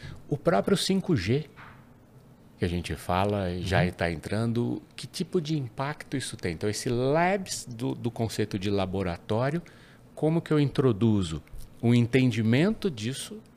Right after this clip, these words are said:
Speaker 1: pra corporação e que tipo de aplicações eu já posso sacar, que eu já posso tirar, né, pra melhorar o dia a dia das pessoas. E isso pode entrar no que a gente chama, né, de grande menu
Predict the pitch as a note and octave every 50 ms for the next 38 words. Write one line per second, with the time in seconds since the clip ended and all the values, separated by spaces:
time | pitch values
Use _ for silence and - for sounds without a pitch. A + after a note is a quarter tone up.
0 | - - - - - G2 G2 - - G#2+ F2+ - F#2+ F#2 E2 D#2+ - - - F2
1 | E2+ G2 C#3+ D#3 - - - - - - - - D3+ - - - D3+ - - -
2 | G3 - - G3 D3+ C#3+ D#3 F#3+ A#3+ A#3+ A#3 - - - G#3 A3 A3 - F#3 -
3 | - - E3 F#3 G#3 F#3+ B2+ - - - - - - D3 C3+ C3+ C#3+ C#3 - -
4 | B2+ - - C#3+ - - - D#3 C#3 - - - C3 C3+ D3 D#3 - - - -
5 | - C#3 A#2 A2 B2+ - - - B2+ A#2+ - - - - - D3+ C#3 A#2+ B2+ C#3+
6 | D#3 - - - - - - - - - - B2+ D3 D3 - - - - - -
7 | - - - C#3+ C#3 C3+ C3+ C3+ C#3 C3+ C3+ C#3 B2+ A#2 G#2+ G#2+ A2 A#2+ - -
8 | - - - - - - - - C3+ B2 A2+ G#2+ A#2 B2 B2+ B2+ B2+ G#2+ G2+ G#2+
9 | A#2 A#2+ A#2+ A#2+ A#2+ A#2+ B2 A#2+ B2 A2 - - - C#3+ B2+ - - C#3 B2 G2+
10 | F2 E2 F#2+ G2 G#2+ G#2 - - - - - A2 A2 A2 G#2+ A#2 B2 A#2 G2+ -
11 | G#2+ F#2+ F2 E2+ D#2+ - - - - - - - - - - - G2 F#2 - G#2
12 | F#2+ F2 F2+ F#2+ - - - G2+ F#2 F2 F2 F#2 F#2+ G2 G2+ F#2+ G2+ F#2+ E2+ G#2+
13 | G2+ G#2 G#2+ G2+ G#2+ G#2 G#2+ A2+ B2 C3+ C3 B2+ B2+ C3 C#3+ D3+ F3+ A3 C4 D4+